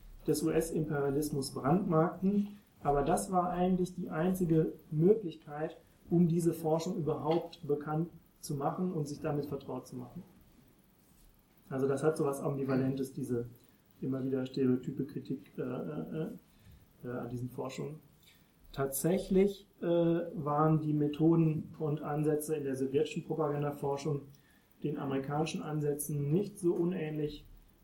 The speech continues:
äh, wie die Autoren die ganze Zeit behaupteten. Der Höhepunkt dieser Art, äh, von Forschung war das sogenannte Taganrog-Projekt. Das war ein Projekt, das eben von der Propagandaabteilung unter Jakovlew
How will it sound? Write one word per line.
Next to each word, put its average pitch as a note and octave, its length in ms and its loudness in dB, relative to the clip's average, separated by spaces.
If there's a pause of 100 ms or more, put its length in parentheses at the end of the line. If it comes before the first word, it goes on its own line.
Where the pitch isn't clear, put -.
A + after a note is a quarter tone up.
äh, C#3+ 260 -2
wie D3+ 120 0
die D3+ 160 2
Autoren D3 420 0
die C3+ 100 -4
ganze C3+ 300 -2
Zeit C3 280 -6
behaupteten. - 840 0 (720)
Der C#3 140 6
Höhepunkt F3 460 6
dieser C#3+ 260 -16
Art, F3+ 440 -8
äh, E3+ 200 -4
von D#3 180 -6
Forschung E3 400 -2
war C#3+ 120 0
das C#3+ 160 -4
sogenannte C#3+ 420 -2
Taganrog-Projekt. C#3+ 1700 -2 (400)
Das C#3+ 200 -8
war C#3+ 100 -2
ein C#3 100 -2
Projekt, D3+ 360 2
das C#3 240 -2
eben C#3 360 -2
von D3 140 -2
der D#3 100 6
Propagandaabteilung D3 1040 -2
unter D3 220 -2
Jakovlew C3+ 500 -2